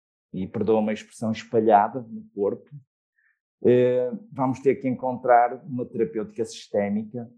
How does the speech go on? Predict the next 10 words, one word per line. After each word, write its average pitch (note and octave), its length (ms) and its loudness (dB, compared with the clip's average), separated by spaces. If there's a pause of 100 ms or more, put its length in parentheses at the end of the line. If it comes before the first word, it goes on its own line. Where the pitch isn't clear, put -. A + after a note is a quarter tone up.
uma G#2 140 -4
terapêutica G#2 840 -8 (180)
que B2 120 -2
trate A#2 540 2 (300)
o, A#2 100 -8 (320)
a A2+ 60 -4
doença A2 640 -4
como B2 260 -4
um A#2+ 100 -4
todo A2+ 520 2